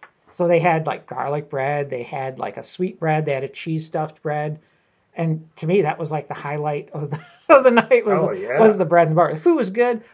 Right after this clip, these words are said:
Speaker 1: but the bread and butter was really
Speaker 2: Yeah, that's pretty cool.
Speaker 1: it was pretty special. We liked it.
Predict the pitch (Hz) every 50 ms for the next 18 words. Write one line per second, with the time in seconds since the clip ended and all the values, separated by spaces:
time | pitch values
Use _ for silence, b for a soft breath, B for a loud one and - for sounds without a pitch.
0 | B B - 165 160 165 131 139 156 151 160 160 156 143 151 151 143 139 135 135
1 | 135 _ _ _ _ _ - 156 156 135 127 131 135 147 151 143 139 143 139 139
2 | 135 113 120 127 _ _ 131 120 120 113 - - 127 123 123 202 185 170 175 175
3 | 165 - 156 165 160 156 156 - - 123 117 - - 110 120 160 170 151 123 -
4 | - - - - - -